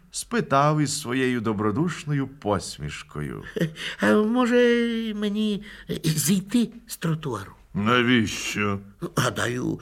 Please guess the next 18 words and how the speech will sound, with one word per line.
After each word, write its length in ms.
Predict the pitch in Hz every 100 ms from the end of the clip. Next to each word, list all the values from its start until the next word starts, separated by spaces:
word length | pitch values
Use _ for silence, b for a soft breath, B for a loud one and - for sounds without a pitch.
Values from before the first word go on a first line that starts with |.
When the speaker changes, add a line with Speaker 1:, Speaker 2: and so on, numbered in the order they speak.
| B
Speaker 2:
що 200 | - 113
коли 220 | - 175
я 140 | 180
заарештований, 880 | 139 135 143 - - 196 247 294 302 B B B B -
то 120 | 107
не 80 | 131
маю 280 | 233 277
права 560 | 196 160 175 170 160 147
ходити 420 | - 135 233 254
тротуаром". 800 | - - 190 160 127 104 95 90 - - _ _ _ _ -
Speaker 1:
Входячи 680 | 78 - 240 214 214 -
в 80 | 185
ворота 440 | 165 165 175 170 151
управління 580 | 131 131 120 113 104
поліції, 640 | 101 143 254 262 254 247 254 B B
Швейк 580 | - - 160 226 240 -
промовив: 880 | - 240 208 123 110 107 110 120 -
Speaker 2:
"О, 280 | 285 320